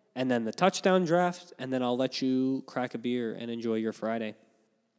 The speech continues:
We covered the must-starts, must-sits. So just to recap, start Chase Edmonds, start Zach Moss,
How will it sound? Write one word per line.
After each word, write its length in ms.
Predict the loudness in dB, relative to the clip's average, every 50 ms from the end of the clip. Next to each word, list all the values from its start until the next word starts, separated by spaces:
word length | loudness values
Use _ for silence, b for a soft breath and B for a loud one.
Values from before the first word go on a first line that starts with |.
| _ -20 -8 _
We 100 | -4 -2
covered 300 | 0 0 4 4 4 4
the 60 | 6
must-starts, 540 | 6 6 4 4 4 4 4 4 4 4 2
must-sits. 460 | 2 2 2 2 0 0 0 0 -2
So 340 | -8 -6 -2 -2 -2 -2 -4 b b b b b b
just 200 | -4 -4 -2 -2
to 60 | 0
recap, 560 | 2 4 2 4 4 4 4 4 2 0 -4
start 380 | -10 -2 2 4 4 4 2 2
Chase 240 | 2 2 2 4 4
Edmonds, 320 | 2 4 4 2 0 0
start 240 | -2 -2 -2 -4 -2
Zach 240 | -4 -4 -4 -2 2
Moss, 420 | 4 6 8 8 6 4 2 -4